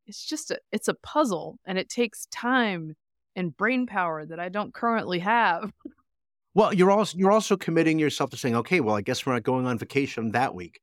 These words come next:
Speaker 1: Well,
Speaker 2: It's,
Speaker 1: exactly. And then
Speaker 2: you
Speaker 1: you
Speaker 2: know,
Speaker 1: have to
Speaker 2: it's a
Speaker 1: check it
Speaker 2: thing.
Speaker 1: with everybody.
Speaker 2: Yeah, it's huge.
Speaker 1: Yeah.
Speaker 2: Yeah.
Speaker 1: It's a whole, it's a whole thing.
Speaker 2: It is, but, you know, but they gotta do something, and it's like, when they're that a-, that age, it very much is like, "Let's explore," right?
Speaker 1: Well,
Speaker 2: Like,
Speaker 1: yeah, and I
Speaker 2: different
Speaker 1: like
Speaker 2: things.
Speaker 1: for
Speaker 2: You never
Speaker 1: them
Speaker 2: know
Speaker 1: to
Speaker 2: what's
Speaker 1: get
Speaker 2: gonna take. You never know.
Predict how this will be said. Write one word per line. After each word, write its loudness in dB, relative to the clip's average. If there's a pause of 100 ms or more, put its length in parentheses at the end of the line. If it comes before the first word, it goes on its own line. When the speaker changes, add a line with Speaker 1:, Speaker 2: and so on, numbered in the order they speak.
Speaker 1:
Well, 6
Speaker 2:
It's, 2
Speaker 1:
exactly. 2
And 4
then 2
Speaker 2:
you -
Speaker 1:
you 4
Speaker 2:
know, 4
Speaker 1:
have -2
to -8
Speaker 2:
it's -6
a 2
Speaker 1:
check 2
it 4
Speaker 2:
thing. 2
Speaker 1:
with 0
everybody. 2 (100)
Speaker 2:
Yeah, 0
it's -4
huge. 4
Speaker 1:
Yeah. -2 (580)
Speaker 2:
Yeah. -10
Speaker 1:
It's -10
a -2
whole, -12 (120)
it's -12
a -4
whole -6 (540)
thing. -4
Speaker 2:
It 2
is, 4
but, 0
you 4
know, 4
but -2
they 0
gotta 2
do 0
something, 0
and 0
it's -6
like, -2 (280)
when 2
they're 4
that 4
a-, 2
that 0
age, -4
it -4
very 4
much 0
is -2
like, -4
"Let's -6
explore," -10 (340)
right? 0
Speaker 1:
Well, 0
Speaker 2:
Like, 4
Speaker 1:
yeah, 6
and 2
I -
Speaker 2:
different 4
Speaker 1:
like 4
Speaker 2:
things. 2
Speaker 1:
for 6
Speaker 2:
You 4
never 6
Speaker 1:
them 2
Speaker 2:
know 4
Speaker 1:
to 2
Speaker 2:
what's 0
Speaker 1:
get 2
Speaker 2:
gonna 4
take. 0
You -2
never -6
know. -12